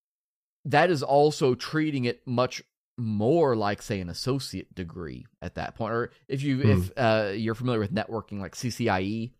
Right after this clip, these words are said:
Speaker 1: you know, getting the C C I E
Speaker 2: Yeah.
Speaker 1: certification. Like, C C, C C I E certification is basically a master's degree in Cisco equipment. Like, it's, it is hardcore, and it is an expensive certification to get.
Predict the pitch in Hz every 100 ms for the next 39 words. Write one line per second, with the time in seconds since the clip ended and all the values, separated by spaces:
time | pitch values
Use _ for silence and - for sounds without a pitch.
0 | _ _ _ _ _ _ - 113 101 117
1 | 104 95 120 - 90 92 107 120 113 117
2 | 123 113 107 117 113 - _ - - 185
3 | 208 170 151 127 262 269 190 135 135 -
4 | 113 101 113 113 101 104 95 131 131 127
5 | 101 85 190 117 123 120 107 87 98 104
6 | 98 92 - 127 - 104 123 - 113 -
7 | 80 - 98 139 185 - - _ _ _
8 | _ - 202 165 117 95 117 - - 185
9 | 175 165 110 - - 151 165 135 92 85
10 | 98 131 143 117 104 - - 143 135 107
11 | - 107 104 - 101 95 90 87 175 127
12 | 69 -